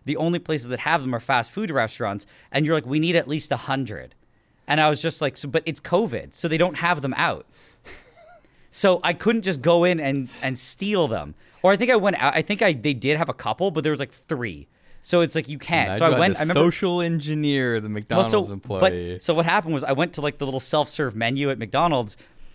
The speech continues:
Speaker 1: and I was like, "Okay, I can get a small drink for, like, fifty cents or something." Or s-, um, so, so worst case scenario, it's, like, fifty or sixty dollars for the straws.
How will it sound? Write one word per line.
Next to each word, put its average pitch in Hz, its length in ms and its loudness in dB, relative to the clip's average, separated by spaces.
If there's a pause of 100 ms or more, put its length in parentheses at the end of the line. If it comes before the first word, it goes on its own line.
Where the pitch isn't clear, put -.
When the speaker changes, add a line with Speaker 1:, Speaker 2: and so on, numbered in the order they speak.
(320)
Speaker 1:
and 139 360 2 (640)
I 165 80 4
was 160 80 4
like, 139 160 -6
"Okay, 104 400 -4 (640)
I 151 60 0
can 156 160 -2
get 165 200 2
a 139 80 -2
small 139 520 0
drink 123 640 -4 (100)
for, 139 220 -4
like, 117 260 -2 (100)
fifty 151 300 -4
cents 123 400 -4
or 139 60 -8
something." 151 340 -2
Or 123 40 -4
s-, 117 180 -10
um, 143 100 0
so, 147 160 -4
so 175 160 0
worst 156 340 0
case 196 220 -4
scenario, 147 580 0 (360)
it's, 151 120 -2
like, 151 120 0
fifty 170 360 -2
or 156 60 2
sixty 147 320 -6
dollars 127 340 2
for 127 100 -8
the 113 80 -6
straws. 127 440 0